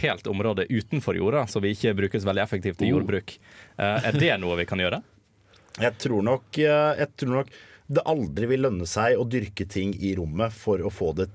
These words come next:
Speaker 3: til jorda.
Speaker 1: Mm.
Speaker 3: Eh, rett og slett fordi det krever så mye energi å få ting opp og ned.
Speaker 2: Mm.
Speaker 3: Men, eh, det er jo veldig spennende dette med at nasa har begynt å se på hvordan dyrke ting i rommet, fordi du kan bare ha med deg så og så mye niste,
Speaker 1: Mm.
Speaker 3: eh, på et romskip, for det er ikke plass til mer.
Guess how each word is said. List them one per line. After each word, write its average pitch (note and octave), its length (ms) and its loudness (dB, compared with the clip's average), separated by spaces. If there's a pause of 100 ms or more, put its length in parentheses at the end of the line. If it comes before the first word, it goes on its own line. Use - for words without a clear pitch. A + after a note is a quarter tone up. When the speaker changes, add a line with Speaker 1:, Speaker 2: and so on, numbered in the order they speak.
(120)
Speaker 3:
til G#2 440 -2
jorda. G2+ 380 0 (340)
Speaker 1:
Mm. G2 240 -4
Speaker 3:
Eh, A#2+ 140 2
rett A2 100 2
og - 60 -10
slett A#2 180 0
fordi G#2+ 180 2
det G#2 100 0
krever G2 200 2
så E2 100 -6
mye F#2+ 120 0
energi F#2 300 -2
å F2+ 100 0
få F#2 180 -2
ting F#2+ 160 -4
opp E2+ 160 -4
og A2+ 80 2
ned. B2 300 0 (180)
Speaker 2:
Mm. F2 360 -2
Speaker 3:
Men, C#3+ 460 0 (120)
eh, C3 320 2
det C3 100 0
er B2+ 60 2
jo C3 80 4
veldig C3 180 0
spennende A2+ 300 0
dette G#2+ 240 -2
med G2+ 420 0
at A2 260 0
nasa A2 340 -2
har - 20 2
begynt G2+ 180 -2
å G2 60 -6
se F#2+ 180 0
på G#2 180 0
hvordan F#2+ 340 0
dyrke F#2+ 340 -2
ting F2+ 300 -4
i F#2+ 160 0
rommet, G2 280 0
fordi G#2 300 0
du A2 80 -2
kan G2+ 260 -2
bare G#2 140 0
ha G#2 180 2
med E2 140 -4
deg F#2+ 180 -2
så F#2+ 280 -2
og F#2+ 80 2
så G#2 140 2
mye G2 200 0
niste, A2+ 460 -2 (480)
Speaker 1:
Mm. G#2+ 80 2
Speaker 3:
eh, G#2+ 540 2 (340)
på G#2 500 4
et A2 140 0
romskip, A#2+ 280 0
for - 80 -8
det G#2 140 0
er - 40 -12
ikke - 60 -8
plass F#3 220 2
til E3 100 -4
mer. G#2+ 140 2